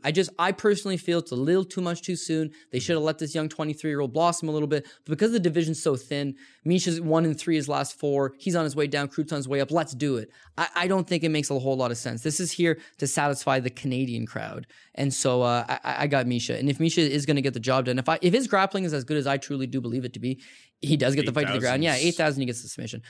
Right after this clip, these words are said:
Speaker 1: The, the minus, I, I'm more likely to play at eight thousand and think I got a real good upside here.
Speaker 2: Yeah.
Speaker 1: The minus one ten, it's like, it's a Misha Cirkunov fight, dude. Like, what version of him's gonna show up? But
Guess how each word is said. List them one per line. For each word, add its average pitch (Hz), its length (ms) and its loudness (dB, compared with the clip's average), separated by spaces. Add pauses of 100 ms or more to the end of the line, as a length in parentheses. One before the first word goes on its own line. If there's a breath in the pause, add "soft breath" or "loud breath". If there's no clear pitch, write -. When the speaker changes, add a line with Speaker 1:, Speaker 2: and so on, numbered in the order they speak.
(160 loud breath)
Speaker 1:
The, 151 80 0
the 151 180 2
minus, 208 480 2 (120)
I, 165 140 0
I'm 165 140 2
more 190 240 4
likely 175 320 2
to 156 100 0
play 151 320 0
at 135 80 0
eight 135 220 -4
thousand 135 400 0
and 120 120 -4
think 127 140 -6
I 123 60 -4
got 117 140 -2
a 117 40 -4
real 123 180 0
good 120 140 -2
upside 131 400 -2
here. 147 240 -2 (380 soft breath)
Speaker 2:
Yeah. 98 260 -8
Speaker 1:
The 156 80 4
minus 180 320 2
one 165 180 0
ten, 143 140 -2
it's 143 140 -2
like, 110 160 -2
it's - 180 -2
a 101 40 -8
Misha 120 280 -6
Cirkunov - 460 -12
fight, - 240 -16
dude. 170 240 -12
Like, 110 180 -6
what 127 180 0
version 117 340 -4
of 117 40 -4
him's 117 160 -6
gonna 113 160 -8
show 110 240 -4
up? 107 160 -6
But 120 140 -4